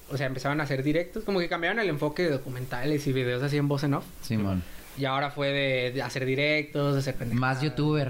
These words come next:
Speaker 2: el pedo.
Speaker 1: Ajá, más youtuber
Speaker 2: Sí.
Speaker 1: totalmente. Y a raíz de eso, pues, la neta
Speaker 2: Ahorita es el medio más influyente, ¿no? Del
Speaker 1: Sí,
Speaker 2: freestyle,
Speaker 1: en
Speaker 2: güey.
Speaker 1: México.
Speaker 2: En
Speaker 1: Yo digo
Speaker 2: México,
Speaker 1: que
Speaker 2: sí,
Speaker 1: México.
Speaker 2: sí, sí, en México.
Speaker 1: Eh, por, o sea, ahorita es tipo, esos vatos han crecido también exponencialmente, que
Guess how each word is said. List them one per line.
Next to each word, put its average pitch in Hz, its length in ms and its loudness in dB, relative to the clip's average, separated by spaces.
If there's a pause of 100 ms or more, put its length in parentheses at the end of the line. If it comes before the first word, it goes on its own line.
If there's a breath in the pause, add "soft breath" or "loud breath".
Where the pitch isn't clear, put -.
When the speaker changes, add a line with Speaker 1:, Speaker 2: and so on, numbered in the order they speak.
Speaker 2:
el 107 120 -2
pedo. 113 160 -4
Speaker 1:
Ajá, 240 400 -2
más 190 160 0
youtuber 202 320 2
Speaker 2:
Sí. 190 60 -2
Speaker 1:
totalmente. 175 460 0 (760 loud breath)
Y 156 80 0
a 156 80 2
raíz 151 240 0
de 175 100 2
eso, 185 220 -4
pues, 147 200 -2
la 139 140 2
neta 139 380 0 (480)
Speaker 2:
Ahorita 110 180 -2
es 135 80 0
el 151 80 2
medio 135 220 0
más 135 160 0
influyente, 113 480 0
¿no? 110 80 0
Del 120 100 0
Speaker 1:
Sí, 143 120 2
Speaker 2:
freestyle, 120 260 -2
Speaker 1:
en 147 60 2
Speaker 2:
güey. 160 120 0
Speaker 1:
México. 151 180 -6 (120)
Speaker 2:
En 110 60 0
Speaker 1:
Yo - 20 -
digo 101 60 0
Speaker 2:
México, 170 280 0
Speaker 1:
que 147 60 -4
Speaker 2:
sí, 127 80 -2
Speaker 1:
México. 123 120 -2
Speaker 2:
sí, 113 100 0 (120)
sí, - 20 -8 (140)
en 95 100 2
México. - 460 -4
Speaker 1:
Eh, 131 460 0
por, 139 200 -6
o 139 80 -2
sea, 127 220 0
ahorita 143 400 0
es 139 140 -4
tipo, 135 460 2
esos 135 180 0
vatos 139 420 2 (480 loud breath)
han 147 160 -2
crecido 170 320 -2
también 143 400 0
exponencialmente, 156 580 0
que 123 220 -4